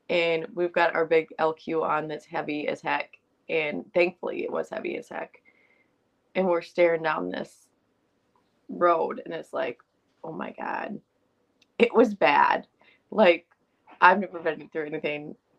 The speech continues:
bad like that with a truck and trailer. It was three feet of rushing water that you had to drive through.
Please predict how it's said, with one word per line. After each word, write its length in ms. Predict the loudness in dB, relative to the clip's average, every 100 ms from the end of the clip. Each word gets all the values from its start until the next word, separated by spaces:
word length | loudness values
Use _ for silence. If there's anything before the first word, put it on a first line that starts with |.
| -2
bad 440 | 0 4 2 0 -8 _ _
like 240 | -2 -2 0
that 380 | 0 0 -2 -8 _ _ _ _ _ _ _ _ -4
with 200 | 0 0
a 40 |
truck 240 | 0 -2 -2
and 120 | -6
trailer. 540 | 0 0 0 -6 -8 -10 _ _ -2
It 80 | 2
was 280 | 2 0 _ _ _ -20 -4
three 180 | -2 -2
feet 300 | -2 -4 0
of 200 | 0 2
rushing 380 | 0 0 -2 -2
water 380 | -2 0 0 -2
that 160 | -4
you 100 | -6
had 140 | -6 -6
to 60 |
drive 320 | -6 -4 -4 -4
through. 320 | -2 -2